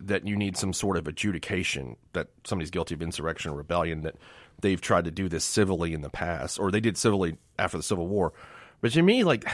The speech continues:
what makes that different is they knew who the Confederates were. Like, that wasn't a, they weren't guessing for the most part. I mean, they guessed a little bit. I guess somebody could have said, "I wasn't,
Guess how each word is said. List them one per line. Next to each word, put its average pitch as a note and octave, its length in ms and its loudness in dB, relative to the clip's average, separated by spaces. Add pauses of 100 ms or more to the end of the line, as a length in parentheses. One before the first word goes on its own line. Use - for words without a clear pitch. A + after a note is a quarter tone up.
(160)
what B2+ 280 0
makes C#3+ 240 0
that A#2+ 220 0
different B2+ 320 2
is F#2+ 240 -4
they G#2 300 0
knew G3+ 200 6
who F#3 120 4
the C3 100 2
Confederates G2 640 0
were. D#2 320 0 (720)
Like, G#2+ 160 4
that C#3+ 160 6
wasn't B2+ 320 8
a, F2+ 100 4 (120)
they A#2+ 80 4
weren't G2 260 4
guessing F#2+ 480 0
for - 180 0
the F2+ 60 2
most E2+ 180 2
part. A#2 120 4
I - 20 4
mean, C3+ 80 4
they G#2+ 40 2
guessed F#2 200 -2
a C2+ 40 -8
little F2 200 2
bit. D2+ 120 -2
I D2+ 60 -2
guess E2 160 -2
somebody E2 220 -4
could D2+ 100 -6
have D2 80 -4
said, D#2+ 160 0
"I D#2 80 -2
wasn't, E2 460 -2